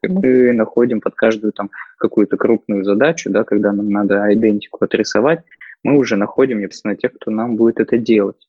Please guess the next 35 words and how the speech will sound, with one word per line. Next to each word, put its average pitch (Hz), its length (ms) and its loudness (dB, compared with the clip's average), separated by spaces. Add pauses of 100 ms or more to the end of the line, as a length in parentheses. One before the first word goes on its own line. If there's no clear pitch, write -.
(200)
Как - 120 -10
мы 135 160 0
устроены, 170 420 0
нам, 110 120 -4
по 120 100 -4
сути, - 260 -4
не 117 140 2
важно, 123 320 0
где 117 200 2
кто - 200 -4
находится, 135 640 0
да, 110 120 2
в - 80 -12
какой 101 360 0
точке 101 520 0
этого 104 480 0 (380)
мира, 120 680 2
нам 117 240 -6
главное, 110 340 0
чтобы 113 320 -4
у - 40 2
него 107 220 0
был 107 220 0
стабильный 110 540 -2
интернет, 127 520 -4 (200)
э, - 60 -6
время 107 640 0
на 135 140 -6
нас, 110 560 -6
э, 107 180 0 (420)
и 120 480 4
чтобы 107 280 0
мы 113 120 4
активно 120 380 -2
работали. 104 500 0